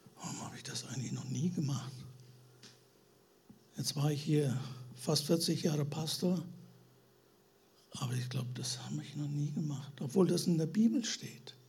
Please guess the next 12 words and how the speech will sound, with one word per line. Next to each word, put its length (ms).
Bittet 600
den 180
Vater 580
um 160
den 300
Heiligen 500
Geist. 640
So, 420
jetzt 220
habt 200
keine 400
Angst. 520